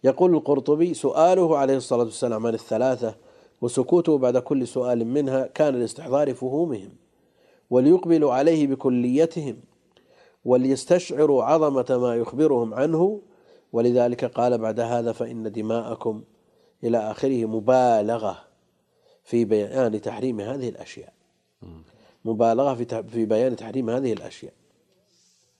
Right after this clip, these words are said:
Speaker 1: لأنه لو يمكن لو، لو قالها ابتداء ما وقعت موقعها
Speaker 2: الفهم.
Speaker 1: في أذهان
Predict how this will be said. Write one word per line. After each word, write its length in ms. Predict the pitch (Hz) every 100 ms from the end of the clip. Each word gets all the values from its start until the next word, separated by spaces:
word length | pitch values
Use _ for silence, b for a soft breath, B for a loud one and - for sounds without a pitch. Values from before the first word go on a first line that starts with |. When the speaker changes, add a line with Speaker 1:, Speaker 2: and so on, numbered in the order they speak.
| _ _ _ _ _ b b b b
Speaker 1:
لأنه 240 | 135 143 160
لو 220 | 190 165
يمكن 340 | 165 165 135
لو، 260 | 123 123 113
لو 520 | 131 117 117 117 123 -
قالها 280 | 143 131
ابتداء 680 | 123 107 110 113 104 120 156 - _ _ b b b b
ما 200 | 165 196
وقعت 480 | 196 151 143 135 131
موقعها 800 | 127 127 120 127 117 107 113 127 - _ _ _ -
Speaker 2:
الفهم. 400 | - 92 82 76
Speaker 1:
في 320 | - 127 123
أذهان 380 | 117 113 117 117